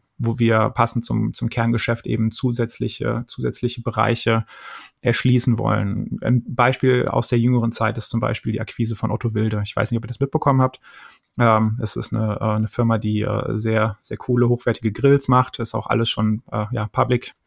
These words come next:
Da darf ich drüber reden. Ähm, genau, das ist ein anderer Teil. Dann haben wir in dieser Unit noch aufgehängt ein Entrepreneurship-Team. Was die tun, äh, ist eigentlich genau das, was der Name, äh, vermuten lässt.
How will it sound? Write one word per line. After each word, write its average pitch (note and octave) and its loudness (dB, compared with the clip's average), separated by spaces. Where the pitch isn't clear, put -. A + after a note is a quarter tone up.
Da - -2
darf A2+ 2
ich A2+ -4
drüber G#2+ -2
reden. A#2 2
Ähm, G#2 2
genau, A2 4
das B2+ 0
ist C3 -2
ein A#2+ 0
anderer C#3+ 2
Teil. D#3 4
Dann B2+ 4
haben C3 4
wir B2+ 2
in B2 2
dieser B2+ 2
Unit C3 4
noch B2+ 2
aufgehängt A#2+ 2
ein A#2+ 0
Entrepreneurship-Team. C3 2
Was B2 0
die B2 -2
tun, C3+ 2
äh, A#2+ 4
ist B2+ 0
eigentlich B2 0
genau A#2+ 2
das, A#2 -2
was B2 -2
der A#2+ -2
Name, A#2+ 2
äh, A#2 0
vermuten B2+ -2
lässt. F#3 -2